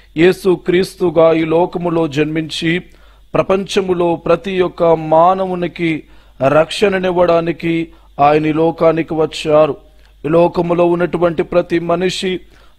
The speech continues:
పాపము ద్వారా నశించుకోవలసినది, కానీ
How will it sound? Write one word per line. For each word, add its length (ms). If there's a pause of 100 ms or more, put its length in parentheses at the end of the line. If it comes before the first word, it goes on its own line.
పాపము 480
ద్వారా 540
నశించుకోవలసినది, 1300
కానీ 440